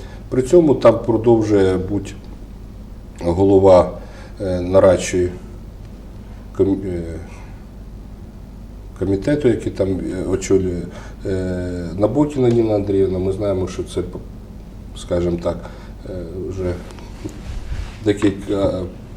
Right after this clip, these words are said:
десятки років партнер, е, Сергія Олеговича Одарича, вона була депутатом міської ради від партії "Вільних демократів". В общем, все зроблено так, щоб ми туди не змогли попасти. І весь цей рік, е, минулий рік до,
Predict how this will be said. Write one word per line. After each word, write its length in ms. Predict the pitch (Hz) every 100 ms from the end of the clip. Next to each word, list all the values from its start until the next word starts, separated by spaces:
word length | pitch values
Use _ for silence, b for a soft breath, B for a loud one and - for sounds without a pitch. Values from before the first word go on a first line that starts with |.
| -
десятки 500 | 92 95 101 92 101
років 320 | 98 92 90
партнер, 480 | - 92 - 95 92
е, 440 | 95 90 90 90 85
Сергія 240 | 95 90 92
Олеговича 360 | 92 87 107
Одарича, 480 | 110 151 147 127 120
вона 140 | 107
була 280 | 95 95 92
депутатом 640 | 90 - - 92 90 87 90
міської 320 | 87 - 110
ради 200 | 147 135
від 180 | 120 -
партії 360 | 113 - 101
"Вільних 200 | 95 95
демократів". 560 | 90 90 87 92 85 90 B B B B
В 40 | 127
общем, 200 | 123 139
все 180 | 165
зроблено 480 | 147 151 147 143 143
так, 240 | 139 196 190
щоб 240 | - 127
ми 100 | 151
туди 300 | - 107 101 98
не 120 | 95
змогли 300 | 101 101 127
попасти. 560 | - - 92 - - - B B B B B - -
І 260 | 120 131 127 - - -
весь 440 | 117 147 156 -
цей 140 | 151
рік, 340 | 156 196 190 -
е, 180 | 113 104 98
минулий 480 | 113 127 147 170 147
рік 160 | 127 113
до, 340 | 120 - -